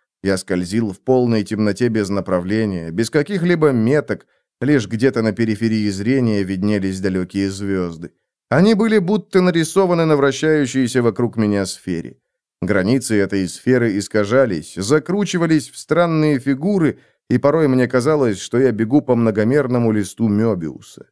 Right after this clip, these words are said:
«Возьми», шепнула мне Ольга перед тем, как мы отправились в прыжок. «Он мне помогал. Все время». Она вложила мне в ладонь засохший цветок дерева-пересмешника. Подпространство засасывало.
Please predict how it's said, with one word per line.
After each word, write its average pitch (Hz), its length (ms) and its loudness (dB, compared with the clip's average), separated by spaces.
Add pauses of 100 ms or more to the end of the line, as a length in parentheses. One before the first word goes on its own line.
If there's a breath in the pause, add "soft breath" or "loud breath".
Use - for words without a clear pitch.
(800)
«Возьми», 143 460 2 (360)
шепнула 135 380 4
мне 113 180 4
Ольга 127 320 4
перед 101 280 -2
тем, 123 200 0
как 104 180 0
мы 101 120 2
отправились 90 580 -2
в - 100 -20
прыжок. 90 540 -6 (680)
«Он 147 200 4
мне 151 180 2
помогал. 165 540 -2 (420)
Все - 220 0
время». 120 360 -2 (1000)
Она 170 200 4
вложила 220 400 4
мне 190 200 4
в 160 40 0
ладонь 165 340 2
засохший 131 520 0
цветок 107 420 -2
дерева-пересмешника. 92 1200 -4 (680)
Подпространство 101 1080 -2
засасывало. 78 840 -8